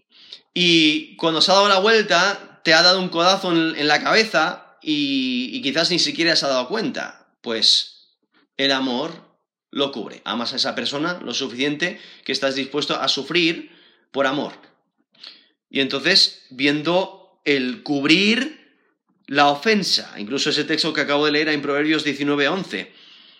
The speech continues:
"La cordura del hombre detiene su furor", ¿no? Tiene sabiduría y por ello no se aira.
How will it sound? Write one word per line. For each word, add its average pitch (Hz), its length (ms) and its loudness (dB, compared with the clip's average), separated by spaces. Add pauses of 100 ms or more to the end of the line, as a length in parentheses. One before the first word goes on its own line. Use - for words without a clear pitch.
(160)
"La 131 180 2
cordura 135 460 0
del 196 160 0
hombre 147 340 2
detiene 135 540 -4
su 151 200 -6
furor", 113 400 -8 (260)
¿no? 139 160 -6
Tiene 160 300 0
sabiduría 127 680 -2
y 196 60 -4
por 123 160 -6
ello 170 380 -2 (440)
no 175 240 2
se 254 180 6
aira. 247 560 4